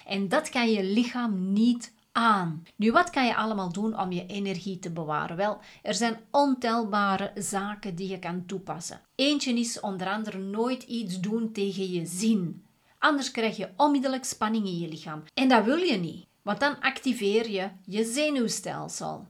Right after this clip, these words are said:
Je kan zoutbaden nemen, mediteren, je regelmatig energetisch laten reinigen door een gecertificeerd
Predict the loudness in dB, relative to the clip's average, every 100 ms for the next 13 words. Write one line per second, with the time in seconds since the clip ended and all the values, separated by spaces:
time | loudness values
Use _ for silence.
0 | _ _ -20 -20 -20 _ 0 2 4 2
1 | 0 -2 0 0 0 2 2 2 0 0
2 | 0 -2 -6 -8 -4 -2 -2 -4 -4 -2
3 | -2 -4 -4 -4 -4 -6 -4 -4 -4 -6
4 | -10 -8 -4 -4 -4 -8 -8 -10 -8 -8
5 | -6 -6 -6 -6 -6 -8 -8 -8 -8 -8
6 | -6 -8 -8 -12 -10 -8 -8 -8